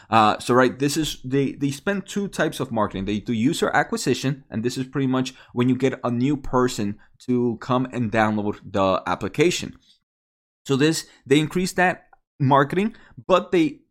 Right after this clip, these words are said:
decreased because of the efficiency that they know with their marketing ways, that they lowered the amount spent per installs, which I think is great news. They recently did also close an acquisition with Archie Platform,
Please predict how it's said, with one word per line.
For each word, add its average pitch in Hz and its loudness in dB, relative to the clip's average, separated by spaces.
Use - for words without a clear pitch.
decreased 127 0
because 127 -2
of 113 -8
the 120 -4
efficiency 135 -2
that 117 0
they 117 -2
know 110 -2
with 107 -4
their 104 -2
marketing 107 -2
ways, 147 0
that 131 0
they 135 2
lowered 147 2
the 135 0
amount 120 -2
spent 120 -4
per - -2
installs, 98 -4
which 98 -4
I 110 -2
think 101 -8
is - -8
great 139 -2
news. 107 -6
They 170 6
recently 247 -2
did 202 0
also 165 0
close 160 -2
an 151 -6
acquisition 123 -2
with 107 -4
Archie 104 0
Platform, 156 0